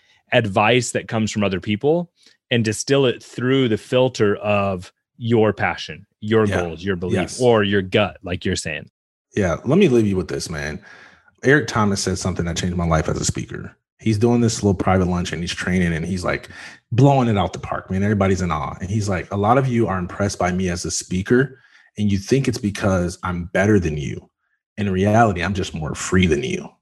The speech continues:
Speaker 2: And when he said that, I was like, "Oh, why?" Because we get so trapped in what should do and how we should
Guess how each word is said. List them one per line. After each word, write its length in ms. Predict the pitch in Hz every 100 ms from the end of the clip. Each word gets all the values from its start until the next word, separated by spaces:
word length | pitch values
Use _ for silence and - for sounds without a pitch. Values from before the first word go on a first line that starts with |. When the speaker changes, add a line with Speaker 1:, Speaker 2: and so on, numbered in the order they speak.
| _ _ _ _ _ _ _ _ _ -
Speaker 2:
And 120 | 113
when 120 | 123
he 140 | 139 143
said 520 | - - 135 143 107
that, 360 | 85 69 - -
I 100 | 110
was 160 | 104
like, 240 | - 76 - _ -
"Oh, 480 | - - 123 101 - -
why?" 420 | 117 143 113 92 - - _
Because 300 | 123 143 117
we 180 | 117 160
get 240 | 165 143
so 240 | - 127 139
trapped 480 | - 120 120 110
in 160 | 98 95
what 300 | 98 92 -
should 460 | - - 139 101 -
do 260 | 82 85
and 160 | 90 82 - -
how 220 | - 123 117
we 100 | 110
should 480 | - 147 120 -